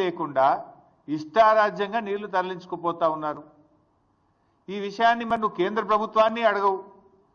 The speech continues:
చంద్రబాబు నాయుడును అడగవు. అంటే నీకు చంద్రబాబు నాయుడు అడగాలంటే నీకు ధైర్యం సరిపోతలేదు, కేంద్ర ప్రభుత్వాన్ని అడిగే దమ్ము నీకు లేదు. ఇప్పుడు అక్కడ ఉన్నది ఏంది? సిఆర్పిఎఫ్ బలగాలు. ఎవరి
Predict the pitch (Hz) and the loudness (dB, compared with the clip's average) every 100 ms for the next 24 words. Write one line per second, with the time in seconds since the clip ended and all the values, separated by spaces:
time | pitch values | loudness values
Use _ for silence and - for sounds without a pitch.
0 | _ - 220 240 233 240 226 226 226 233 | _ -2 0 2 4 4 4 0 2 2
1 | 185 175 175 - - _ _ _ _ _ | 2 0 -4 -8 -20 _ _ _ _ _
2 | _ _ _ _ 170 190 196 170 - _ | _ _ _ _ -12 -8 -8 -8 -20 _
3 | - 156 196 214 214 214 214 202 208 208 | -6 0 4 4 4 2 0 0 2 2
4 | 208 220 196 170 190 196 180 175 170 170 | 0 -4 0 2 2 0 -2 -2 -4 -4
5 | 165 156 156 - - _ - 190 214 214 | -4 -4 -6 -10 -20 _ -2 0 0 0
6 | 196 202 202 214 208 196 202 180 185 202 | 0 -2 0 0 2 0 -2 0 0 0
7 | 220 175 151 131 127 - _ _ _ _ | -4 -6 -6 -8 -10 -16 _ _ _ _
8 | _ _ _ _ _ _ _ _ _ _ | _ _ _ _ _ _ _ _ _ _
9 | _ _ _ _ _ _ - 123 139 127 | _ _ _ _ _ _ -12 -12 -10 -6
10 | 185 208 214 208 208 202 - - 185 185 | -2 -2 -2 -4 -8 -10 -14 -4 2 2
11 | 170 165 160 135 135 123 120 107 - - | 2 0 -2 0 0 0 -6 -6 -12 -8
12 | 165 208 | -4 0